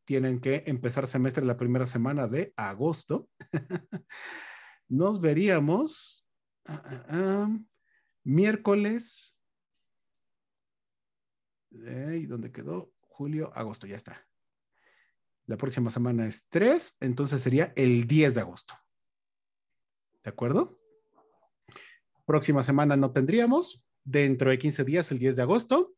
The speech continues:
nos volveríamos a ver. Aunque no nos veamos en los miércoles a las siete de la noche, síganos escribiendo, seguimos en contacto y, si es necesario, con mucho gusto organizamos cualquier sesión extraordinaria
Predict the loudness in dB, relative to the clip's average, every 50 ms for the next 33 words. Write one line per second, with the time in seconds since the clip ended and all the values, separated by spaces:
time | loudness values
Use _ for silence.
0 | _ _ _ _ _ _ _ _ _ -2 -2 0 0 0 0 -2 0 -2 -2 -2
1 | -2 -2 -6 -8 -10 -10 -10 -12 -14 _ _ _ _ _ _ _ _ _ _ _
2 | _ 0 4 4 6 6 6 4 4 6 6 4 4 4 4 4 4 4 4 4
3 | 4 2 2 0 -2 -2 -2 0 0 0 0 0 0 0 0 0 0 -2 -2 -2
4 | -2 -2 0 0 0 2 2 2 2 2 0 0 0 0 0 -2 -2 -2 -2 -4
5 | -4 -2 0 0 0 0 0 -2 -2 -2 -2 -2 -2 -2 -2 _ _ _ _ _
6 | _ _ _ _ _ _ _ _ _ _ _ _ _ -6 0 2 4 4 6 4
7 | 4 2 0 -2 0 0 2 2 4 2 4 4 2 2 2 0 -2 -6 _ _
8 | -4 0 2 4 4 4 4 2 2 0 -2 0 -2 -4 -2 -2 -2 -2 -2 -4
9 | 0 2 2 2 2 0 -2 -12 -20 -20 _ _ _ _ _ _ _ _ _ _
10 | _ _ _ _ -2 2 4 6 6 4 2 0 -4 -6 0 2 2 2 4 2
11 | 0 0 -4 -2 0 2 2 4 4 4 4 2 2 0 0 0 0 2 0 0
12 | 0 -2 -4 -4 -4 -4 -2 -2 0 0 0 0 0 -2 -2 -2 -2 -2 -2 -2
13 | -2 -2 -2 -2 -2 -2 -2 0 0 -2 -2 -2 -2 -2 0 0 2 2 2 2
14 | 2 2 2 0 0